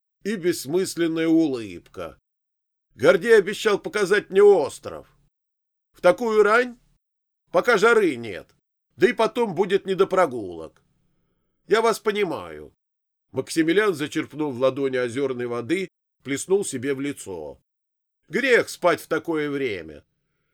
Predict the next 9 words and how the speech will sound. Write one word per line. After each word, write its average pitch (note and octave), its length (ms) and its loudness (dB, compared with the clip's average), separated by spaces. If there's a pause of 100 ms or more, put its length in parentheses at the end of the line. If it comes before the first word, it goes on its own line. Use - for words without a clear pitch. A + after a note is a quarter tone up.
(100)
Мы A#3 200 -4
вот A#3 260 4
с...» - 260 -12 (420)
Он E3+ 160 2
осёкся, B2 800 -2 (300)
а A2 100 -10
потом F3+ 320 4
махнул D#3 440 -2
рукой, B2+ 640 -4